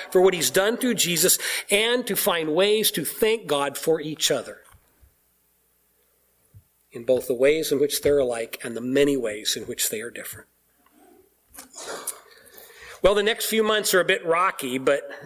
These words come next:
as Charla and Regina focus on Jesus, as they let his peace increasingly rule their hearts, they find that their hostility over politics and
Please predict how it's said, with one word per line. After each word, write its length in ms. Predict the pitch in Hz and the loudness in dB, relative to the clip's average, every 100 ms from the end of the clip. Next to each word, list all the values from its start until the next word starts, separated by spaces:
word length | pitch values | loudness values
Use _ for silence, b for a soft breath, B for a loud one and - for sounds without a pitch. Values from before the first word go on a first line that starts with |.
| - | -8
as 140 | 151 | -4
Charla 400 | - 175 156 165 | 0 2 4 4
and 80 | 156 | 2
Regina 460 | 147 139 151 156 147 | 2 2 2 2 0
focus 440 | - 151 - 151 | 2 2 2 2
on 220 | 175 180 | 2 0
Jesus, 380 | 135 139 143 135 | 0 -2 0 2
as 180 | 151 139 | 4 4
they 240 | 151 147 147 | 2 0 -4
let 360 | 143 156 214 - | -4 0 -2 -4
his 480 | - - 185 185 185 | -16 0 4 4 2
peace 600 | - - 226 147 - - B B B | -4 -4 -4 0 2 0 B B B
increasingly 840 | 156 143 - 220 - 185 160 151 | -6 -4 0 2 4 4 4 2
rule 500 | 147 165 175 180 - | -2 2 4 4 4
their 180 | 151 147 | 0 0
hearts, 800 | - 156 120 - - - - - _ _ _ b b b b b b b b | -4 -8 -8 -14 -12 -10 -8 -12 _ _ _ b b b b b b b b
they 60 | - | -2
find 280 | 180 185 180 | 0 0 -2
that 100 | 175 | 0
their 120 | 170 | 0
hostility 800 | 180 - - - 214 160 135 131 | 2 2 2 2 2 2 2 2
over 240 | 131 135 | 2 2
politics 920 | 131 - 185 151 135 - 143 - - 139 | -2 0 0 0 -4 -4 -4 0 0 2
and 220 | 123 | 0